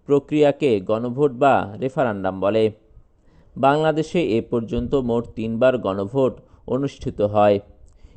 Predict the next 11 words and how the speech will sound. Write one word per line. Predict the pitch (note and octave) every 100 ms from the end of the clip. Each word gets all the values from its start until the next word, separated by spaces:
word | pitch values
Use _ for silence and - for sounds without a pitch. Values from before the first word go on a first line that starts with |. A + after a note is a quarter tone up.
| -
এর | D#3 D#3+
মধ্যে | D3 B2+ C#3+ D3+
দুইবার | A#2 A2+ B2 B2+
অনুষ্ঠিত | G#2+ G#2 - A#2+ C3
হয় | B2 B2+ B2+
প্রশাসনিক | - A2 - A2+ C#3 C3 B2
গণভোট | G#2+ G#2+ G#2+ C3+ B2+
এবং | A#2+ B2 C3 F#2+ - - - -
একবার | B2 B2+ C#3 B2+
অনুষ্ঠিত | G2+ G#2+ - C#3 C#3+
হয় | C#3+ C3+ F#2+